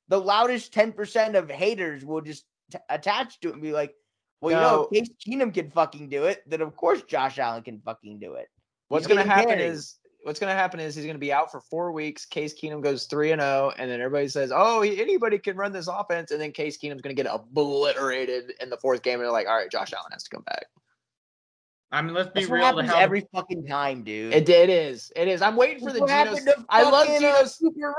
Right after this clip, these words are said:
Speaker 1: Rush.
Speaker 2: I, I love Geno Smith, but I'm waiting for that moment where he has one bad game and
Speaker 3: Oh,
Speaker 2: everybody's
Speaker 3: no,
Speaker 2: like,
Speaker 3: Geno different, man.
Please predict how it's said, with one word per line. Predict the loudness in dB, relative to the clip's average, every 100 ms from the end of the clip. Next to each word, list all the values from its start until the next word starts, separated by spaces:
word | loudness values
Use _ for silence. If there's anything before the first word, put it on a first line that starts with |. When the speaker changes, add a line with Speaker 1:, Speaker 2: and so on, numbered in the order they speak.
| 6
Speaker 1:
Rush. | 6 4 0 -20 -20 _ -2
Speaker 2:
I, | 0 0 0
I | -2
love | -2 -2 -2 -2
Geno | -10 -8 -10
Smith, | -6 -6 -4
but | -4
I'm | -4 -2
waiting | 0 0 -2
for | -8 -2
that | -2 -2
moment | -6 -4 -4
where | -4
he | -4
has | -6 -6
one | -4
bad | -4 -4
game | -2
and | 0
Speaker 3:
Oh, | 2
Speaker 2:
everybody's | 2 2
Speaker 3:
no, | 4
Speaker 2:
like, | 2
Speaker 3:
Geno | 2 2 4 2
different, | 2 2 2 -4 -2
man. | -2 0 0 -2